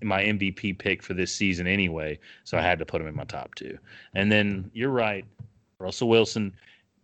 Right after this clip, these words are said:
as of this week, is, is absolutely on fire.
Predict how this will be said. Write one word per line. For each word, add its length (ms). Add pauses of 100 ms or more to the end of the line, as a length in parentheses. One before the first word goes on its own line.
(140)
as 220
of 100
this 240
week, 360
is, 260 (540)
is 180 (100)
absolutely 560
on 200
fire. 480